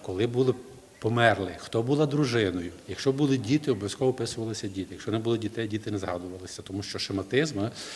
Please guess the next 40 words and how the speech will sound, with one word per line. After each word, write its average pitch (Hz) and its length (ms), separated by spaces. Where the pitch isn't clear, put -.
а, 92 140
церковні 113 460
метрики, 117 460
на 101 80
підставі 95 380
яких - 280
переважно 90 400
робився 92 320
цей 98 160
довідник, 98 500
вони 98 180
такого 110 380
не 101 80
передбачали. 98 680
Тому 107 120
йшлося 117 300
про 110 200
актуальність 131 680
лише 123 200
чоловіка, 117 640
священника, 92 680
а 92 100
якщо, 104 200
скажімо, 104 360
він 107 160
не 104 80
залишав 104 380
після - 160
себе 101 240
нащадків, 123 520
то, 131 400
ну, 117 200
відповідно, 107 540
і 104 40
дружину 98 440
не 98 80
згадували. 90 540
І - 80
це 135 160
теж 135 500